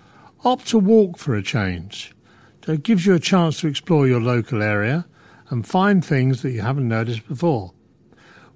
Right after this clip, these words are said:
Walking is an aerobic exercise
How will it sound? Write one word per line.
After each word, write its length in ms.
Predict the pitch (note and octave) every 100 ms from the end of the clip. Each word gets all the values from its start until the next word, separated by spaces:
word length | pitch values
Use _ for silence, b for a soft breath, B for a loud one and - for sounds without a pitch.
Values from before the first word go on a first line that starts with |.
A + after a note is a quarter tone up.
| -
Walking 480 | B3 C#4 - E3+ D3
is 120 | C3+
an 120 | D3
aerobic 600 | C#3 D3 A3+ G#3+ D#3 C#3+
exercise 960 | C#3+ D#3+ - A#2 - G2+ F#2+ F#2+ F#2